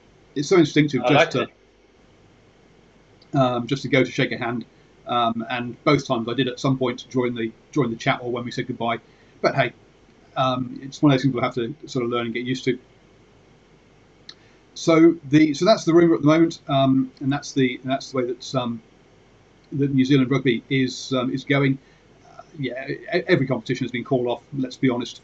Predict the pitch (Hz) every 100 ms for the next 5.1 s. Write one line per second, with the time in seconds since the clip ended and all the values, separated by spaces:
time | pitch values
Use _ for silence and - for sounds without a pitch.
0 | - 135 123 127 139 135 143 139 139 -
1 | _ _ _ _ _ _ _ _ _ -
2 | 185 175 165 165 147 139 143 127 143 135
3 | 131 123 110 _ _ _ _ _ - 135
4 | - 135 131 123 135 131 127 - 127 123